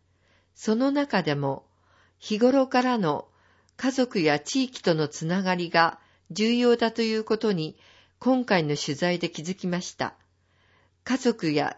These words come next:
地域の人との何気ない挨拶や会話の大切さを学ぶことができた取材となりました。丸尾。新潟県燕市、ダーツの旅の第六弾を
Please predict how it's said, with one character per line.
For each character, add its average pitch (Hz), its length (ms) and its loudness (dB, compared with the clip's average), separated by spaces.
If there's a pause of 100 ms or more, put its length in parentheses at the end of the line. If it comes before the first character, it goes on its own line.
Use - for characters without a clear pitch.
地 285 200 2
域 247 220 -2
の 156 100 2
人 185 240 -4
と 170 140 0
の 147 160 -2
何 175 320 0
気 254 120 0
な 285 180 0
い 185 100 0
挨 160 160 2
拶 156 420 -6
や 143 240 -2 (400)
会 226 240 2
話 226 140 2
の 214 120 0
大 220 240 0
切 220 260 -8
さ 196 220 2
を 185 60 0
学 190 320 0
ぶ 202 100 -4
こ 196 140 -4
と 202 140 -2
が 156 120 2
で 170 120 0
き - 100 -10
た 151 120 -2
取 143 160 -6
材 165 260 2
と 160 120 -2
な 160 140 -2
り 160 100 -6
ま 160 140 -4
し - 180 -14
た。 - 240 -4 (580)
丸 190 400 2
尾。 175 220 0 (1500)
新 269 260 0
潟 277 280 0
県 151 320 0
燕 214 460 -4
市、 139 340 -8 (480)
ダ 240 240 4
ー 262 40 0
ツ 185 180 -8
の 151 160 2
旅 170 320 -2
の 139 220 -2 (420)
第 240 280 2
六 196 300 2
弾 165 280 4
を 147 320 -6